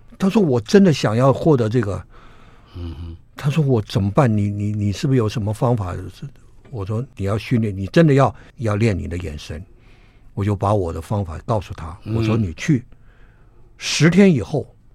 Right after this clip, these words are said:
Speaker 1: 你再来见我。”并不是说十天以后你见我就是你哦，不是哦。
Speaker 2: 嗯哼。
Speaker 1: 我还是要看看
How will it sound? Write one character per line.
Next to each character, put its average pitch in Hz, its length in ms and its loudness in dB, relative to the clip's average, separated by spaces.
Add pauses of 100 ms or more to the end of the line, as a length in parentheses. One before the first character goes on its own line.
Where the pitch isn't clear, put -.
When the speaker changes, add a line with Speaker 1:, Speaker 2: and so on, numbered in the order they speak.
(540)
Speaker 1:
你 92 100 -4
再 107 140 0
来 101 100 0
见 107 220 2
我。” 78 120 -12 (1300)
并 214 140 8
不 214 100 6
是 202 80 8
说 208 240 8
十 - 220 2
天 220 160 8
以 143 80 6
后 196 80 8
你 139 140 4
见 190 200 8
我 123 100 0
就 190 180 6
是 170 100 6
你 110 220 2
哦， 107 180 -2 (140)
不 165 100 4
是 175 160 2
哦。 117 180 4
Speaker 2:
嗯 107 240 -2
哼。 98 260 -4 (440)
Speaker 1:
我 131 100 2
还 151 160 6
是 180 140 4
要 160 200 8
看 165 220 6
看 127 240 2